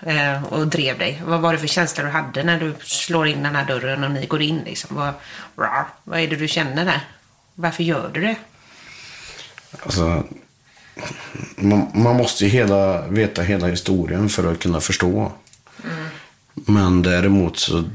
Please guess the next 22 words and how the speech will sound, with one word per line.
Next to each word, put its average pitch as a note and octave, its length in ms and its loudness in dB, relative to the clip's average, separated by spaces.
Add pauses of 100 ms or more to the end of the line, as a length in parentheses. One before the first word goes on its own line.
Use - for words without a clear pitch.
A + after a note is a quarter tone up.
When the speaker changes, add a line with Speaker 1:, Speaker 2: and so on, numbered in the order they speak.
(360)
Speaker 2:
det F#2+ 240 4
enklaste F#2+ 480 2
svaret E2+ 680 0 (140)
jag G2 420 2
kan G2 140 2
svara E2 280 2
där, F#2 380 0 (1300)
det E2 140 0
är D#2+ 40 2
att E2 80 0
jag E2+ 80 2
verkligen F2 340 0
hatar F2+ 320 0
människan. F2+ 520 0 (1080)
Och - 420 -4 (460)
han - 240 -4
förstörde F2 440 -2
för E2+ 120 -2
många E2 320 0
nära D#2+ 320 0
och D#2+ 140 -2
mina E2 440 -2